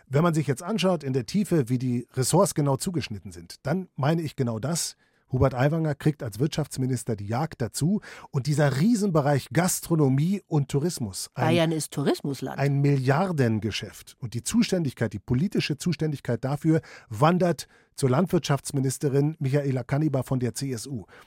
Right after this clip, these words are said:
Speaker 1: Dann zeigt sich unter dem Strich, ist wirklich noch nicht klar, ob die Freien Wähler mit dieser neuen Kabinettsaufstellung wirklich gepunktet haben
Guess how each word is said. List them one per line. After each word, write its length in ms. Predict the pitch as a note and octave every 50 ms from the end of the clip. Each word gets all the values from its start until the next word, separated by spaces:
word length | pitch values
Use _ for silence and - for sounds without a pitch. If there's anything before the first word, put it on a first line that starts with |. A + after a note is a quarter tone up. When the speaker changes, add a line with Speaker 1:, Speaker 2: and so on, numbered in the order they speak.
| _ -
Speaker 1:
Dann 140 | B2+ C3 -
zeigt 260 | - D3+ E3 - -
sich 220 | C#3+ B2 - -
unter 300 | - A#3+ C4 C4 A#3 D#3+
dem 160 | B2+ A#2 G#2 G2
Strich, 440 | - - G2+ F#2 F2+ - - - _ _ _ - - - _ _ _ -
ist 380 | - F#3+ - - - - - - _ _
wirklich 500 | - C3+ A2+ D#3+ B3 B3 - G#3 F3+ -
noch 160 | - F3 C#3+ C#3
nicht 180 | D#3+ C#3+ -
klar, 340 | - C#3+ B2 G#2+ A2+ B2 - _ _
ob 160 | - B2+ - -
die 100 | C#3 B2
Freien 360 | - - B2+ C3 C3 A#2+ A2
Wähler 240 | C3 D3 D#3+ D3+ C#3
mit 140 | B2+ A#2 -
dieser 200 | B2 A2 A#2+ A2+
neuen 380 | A#2 B2 B2+ C3+ C#3+ D#3+ D#3+
Kabinettsaufstellung 960 | C#3+ - B2 A#2 A#2+ A2+ A#2 A#2+ - C#3+ C3 G#2+ - - B2 A2+ A2+ A2 G#2 G2+
wirklich 340 | B2+ C#3 - D3+ C#3 -
gepunktet 520 | - - - - E3 F#3+ - - A#2 - -
haben 300 | G2+ G#2+ A#2 C#3 C#3